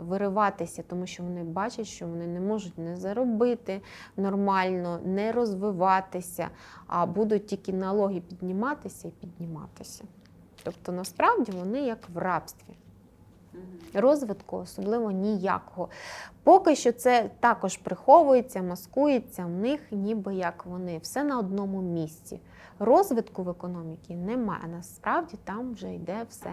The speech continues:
Speaker 1: на спад. Убиток. Дійсно, люди будуть уже замислюватися над цим. А от такі більш старші люди, вони будуть кричати:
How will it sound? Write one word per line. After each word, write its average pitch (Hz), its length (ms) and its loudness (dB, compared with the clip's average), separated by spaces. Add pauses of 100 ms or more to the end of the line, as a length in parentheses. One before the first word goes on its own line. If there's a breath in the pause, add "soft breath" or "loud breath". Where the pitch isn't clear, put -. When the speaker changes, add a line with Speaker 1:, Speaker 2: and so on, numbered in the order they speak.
Speaker 1:
на 180 160 -8
спад. - 440 -6 (100)
Убиток. 190 580 -12
Дійсно, 208 360 -8
люди 185 360 -4
будуть 180 540 -8
уже 175 320 -6 (420 loud breath)
замислюватися 240 920 -2
над 208 220 -6
цим. 190 180 -4 (340 loud breath)
А 254 220 0
от 294 200 2
такі 285 300 2
більш 254 360 2
старші 285 640 4
люди, 233 260 0
вони 214 400 -2
будуть 196 260 -8
кричати: 180 420 -4